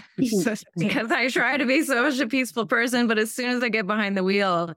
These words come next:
Speaker 1: it's, uh, it's tough. It's tough to, like, maintain that state of peacefulness.
Speaker 2: Yeah.
Speaker 1: Um,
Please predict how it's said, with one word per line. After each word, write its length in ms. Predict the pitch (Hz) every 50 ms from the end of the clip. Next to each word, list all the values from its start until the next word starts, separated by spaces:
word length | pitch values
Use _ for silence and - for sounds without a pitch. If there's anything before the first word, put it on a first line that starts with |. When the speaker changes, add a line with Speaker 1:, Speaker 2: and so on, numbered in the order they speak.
| _
Speaker 1:
it's, 400 | - 143 175 185 160 135 - -
uh, 600 | 196 175 165 160 156 160 156 156 151 147 151 147 135 -
it's 300 | - - 466 480 - -
tough. 580 | - - 302 466 554 523 523 294 196 185 - - _
It's 260 | - 175 185 156 -
tough 240 | - - 226 233 -
to, 140 | - - 180
like, 200 | 185 180 180 170
maintain 880 | 190 190 190 196 208 208 208 202 - 247 196 208 208 208 208 208 208 196
that 320 | 185 175 170 165 151 - _ _ _ _ _ _ _ _ _ _ _ _ _ _
state 380 | - - - 214 202 196 190 196
of 100 | 170 -
peacefulness. 720 | - 208 208 196 - - 180 185 175 165 160 - - 165
Speaker 2:
Yeah. 260 | 156 151 165 160 160 160
Speaker 1:
Um, 140 | 160 156